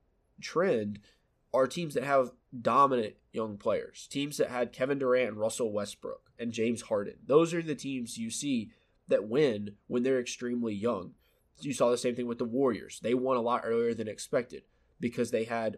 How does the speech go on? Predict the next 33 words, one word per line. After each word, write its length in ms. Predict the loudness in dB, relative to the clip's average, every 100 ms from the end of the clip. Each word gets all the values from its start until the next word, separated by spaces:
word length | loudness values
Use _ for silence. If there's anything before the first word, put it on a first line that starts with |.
| -4
one 140 | -2
of 60 | 0
the 60 |
best 220 | 2 0
players 280 | 2 0 0
of 80 | 0
all 140 | 2
time, 440 | 2 -2 -6 -4 -6
and 100 | -8
then 120 | -8
Klay 200 | 0 0
Thompson 340 | 2 -4 -2 -6
and 120 | -2
Draymond 380 | -2 0 -2 -4
Green 320 | -4 -4 -6 _ _ _
playing 220 | 2 2 2
at 80 |
a 60 | -4
super 380 | -4 -6 -4 -4
high 160 | -2
level, 420 | 0 0 0 -4 -8 _ _ 0
along 400 | 2 4 4 4
with 180 | 0 -6
great 340 | 0 2 2 -2
role 220 | 2 2
players. 420 | 0 -6 -6 -16 _ _ _ _ _ _ _ _ _ _ _ _ _ -6
The 80 | -2
Grizzlies 360 | 0 2 0
were 120 | 2 2
rumored 340 | 2 0 -2
to 80 | -2
be 140 | -4
in 440 | -4 -4 -4 -4